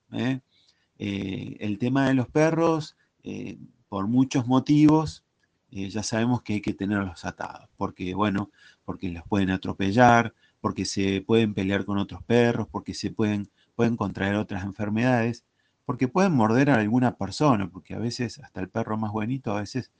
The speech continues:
se enoja o se confunde y muerde a alguien. Pero, pero, además de todas esas razones que siempre escuchamos, está este tema de las aves.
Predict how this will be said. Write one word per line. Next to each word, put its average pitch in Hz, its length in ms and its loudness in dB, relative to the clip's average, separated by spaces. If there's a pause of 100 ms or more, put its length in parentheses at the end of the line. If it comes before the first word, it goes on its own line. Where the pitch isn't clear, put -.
(460)
se - 160 -8
enoja 131 460 6
o 117 60 4
se 101 140 -6
confunde 131 540 0
y 123 40 2
muerde 98 360 -2
a 90 80 -4
alguien. 90 400 -8
Pero, 170 400 4
pero, 151 420 -2
además 147 540 0
de 135 140 0
todas 135 360 -2
esas 123 240 -4
razones 131 640 -4 (480)
que 90 120 -8
siempre 110 340 -4
escuchamos, 135 680 -2 (400)
está 139 280 -2
este 151 200 0
tema 131 320 4
de 104 80 0
las 92 240 -6
aves. 90 380 -10